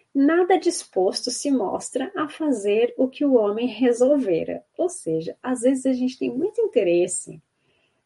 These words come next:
em ver essa pessoa, ou falar com essa pessoa, ou se encontrar com essas pessoas,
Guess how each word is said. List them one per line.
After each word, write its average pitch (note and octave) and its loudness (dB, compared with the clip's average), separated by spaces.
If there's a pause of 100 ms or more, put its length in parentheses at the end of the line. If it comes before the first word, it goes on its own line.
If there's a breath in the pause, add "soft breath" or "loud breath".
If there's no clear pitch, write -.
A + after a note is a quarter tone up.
(100)
em G3 0
ver F3+ 2
essa D3+ -4
pessoa, D#3+ 2
ou D3 -2
falar D3+ -8
com D3+ -12
essa C#3 -10
pessoa, E3+ 2
ou D3+ 0
se E3+ -2
encontrar D3 -4
com - -8
essas C#3+ -8
pessoas, C#3+ -4